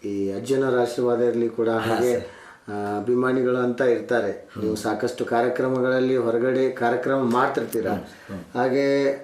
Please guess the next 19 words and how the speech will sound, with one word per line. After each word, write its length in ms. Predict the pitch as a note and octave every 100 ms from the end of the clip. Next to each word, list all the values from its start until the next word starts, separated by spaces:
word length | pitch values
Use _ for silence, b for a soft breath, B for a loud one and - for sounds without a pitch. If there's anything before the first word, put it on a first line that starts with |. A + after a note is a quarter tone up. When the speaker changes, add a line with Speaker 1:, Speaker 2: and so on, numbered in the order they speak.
| -
Speaker 1:
ಡ್ರಾಮಾ 300 | A#2 C3 C3+
ಜೂನಿಯರ್ಸ್ 420 | B2+ C3 C3+ C3 -
ಕೂಡ 180 | C3
ಅಲ್ಲಿ 200 | C3 C3
ನಿಮ್ಗೆ 400 | C3+ C3 B2+ B2+
ಟಿ 80 | B2+
ವಿಯಲ್ಲಿ 320 | C3 C#3 C#3
ಒಂದ್ಸಾರಿ 480 | C#3 C3 B2 C3 C3+
ನೋಡಿದ್ದಾರೆ. 560 | B2+ C3+ C#3+ B2 A2+ G2
Speaker 2:
ಹೌದು 420 | - - G2 F2+
ಸರ್. 120 | A2+
Speaker 1:
ಹಾಗೆ 300 | C3 B2+ C#3+
ನಿಮ್ಮ 420 | C3+ B2+ A2+ G2+
ದೊಡ್ಡ 200 | B2+ D3
ಸ್ಕ್ರೀನಲ್ಲಿ 580 | - - D3 C#3 C3+ C#3
ನೋಡುವ 380 | C3+ C3 C3 C3
ಜನರಿಗೆ 340 | A2+ A2+ A#2+
ಆಸೆ 300 | A#2 A2+ B2
ಇದೆ. 460 | A2 G#2+ A2+ - B